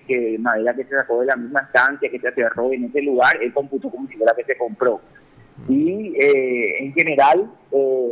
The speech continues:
una cantidad de imprecisiones y de, de variedades que en realidad es muy grave que, que,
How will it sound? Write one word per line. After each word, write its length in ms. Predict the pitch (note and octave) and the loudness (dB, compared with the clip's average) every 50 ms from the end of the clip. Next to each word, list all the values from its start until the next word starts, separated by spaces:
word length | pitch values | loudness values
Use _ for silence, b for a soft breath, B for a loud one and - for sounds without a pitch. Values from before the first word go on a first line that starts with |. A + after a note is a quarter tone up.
| A2+ G#2 | -2 -4
una 220 | - C3 C#3+ C#3+ C#3 | -2 -2 -2 0 0
cantidad 460 | D3+ D#3 D#3 D3+ D3 B2 A#2+ A#2 B2 | 0 -2 -4 -4 -2 0 0 0 0
de 60 | C#3 | 0
imprecisiones 1040 | D3+ D3+ - D#3+ D#3+ - D3+ B2+ - - B2 B2 C3 C#3+ D3 D#3 E3 E3+ F3+ F#3 - C#3+ | -2 -4 -4 -4 -4 -4 -8 -10 -4 0 2 2 2 2 0 -2 -4 -4 -4 -4 -6 -6
y 120 | C#3+ C#3+ C#3+ | -4 -2 0
de, 280 | C#3 C#3+ C#3 C3 B2 B2+ | 2 2 2 0 -2 -4
de 100 | C3+ C3 | -2 0
variedades 600 | C3+ C#3 C#3+ C#3+ B2+ A#2 A#2 A#2 A#2+ - C#3+ E3 D#3+ - _ | 2 2 2 0 0 2 4 4 2 2 -2 -8 -12 -10 _
que 300 | D#3 D3+ C#3+ C3 A2 C3+ | -2 -2 0 0 -2 -4
en 80 | C3+ B2 | -2 -2
realidad 540 | C#3 C3+ C3 B2+ A2+ A2+ A#2 C3 D3+ - - | -2 -2 0 0 0 2 2 2 0 -2 -4
es 160 | - B2 B2+ | -8 -8 -6
muy 280 | C3+ B2+ B2 C3 C#3+ A#2+ | -4 -4 -4 -4 -4 -2
grave 520 | G#2+ G#2 A2+ A#2+ C3 C#3+ C3 A2+ A2+ A#2 - _ _ _ _ _ _ _ _ _ | 0 2 4 4 4 2 2 -2 -8 -12 -14 _ _ _ _ _ _ _ _ _
que, 640 | - C3 C3 C3 B2+ A#2+ A#2 A2+ A2 G#2 G2+ F#2 - - | 2 4 4 4 4 2 2 2 0 0 -2 -4 -6 -4
que, 380 | B2+ A#2 A2+ G#2+ G#2+ G#2 G2+ | -2 0 0 0 -2 -4 -6